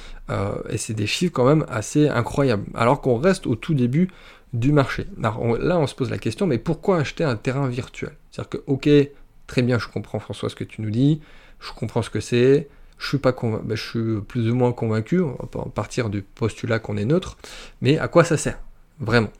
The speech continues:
Alors, par exemple, il y a, euh, plusieurs grandes marques de, de vêtements qui, euh,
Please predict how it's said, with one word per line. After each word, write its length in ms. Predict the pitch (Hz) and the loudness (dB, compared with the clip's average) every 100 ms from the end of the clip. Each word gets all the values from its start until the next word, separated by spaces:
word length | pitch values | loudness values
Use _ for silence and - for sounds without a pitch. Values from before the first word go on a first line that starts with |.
| _ - - - - - - - - - | _ -20 -20 -20 -20 -20 -20 -20 -16 0
Alors, 180 | 143 - | 2 6
par 140 | 117 | 6
exemple, 480 | 107 123 226 240 - - | 8 6 6 4 -4 -2
il 60 | 120 | 2
y 40 | |
a, 260 | 143 160 - | 4 4 2
euh, 80 | 101 - - | -4 -8 -8
plusieurs 320 | 120 110 104 | -4 -2 -2
grandes 360 | 110 123 139 | 2 6 6
marques 360 | 123 117 - - - | 4 2 -6 -16 -12
de, 320 | 127 110 107 120 | -6 -4 -4 -6
de 120 | 113 | -8
vêtements 640 | 107 120 117 131 123 113 - | -2 -2 -2 0 0 0 -4
qui, 260 | - 113 | -12 -8
euh, 40 | 113 | -8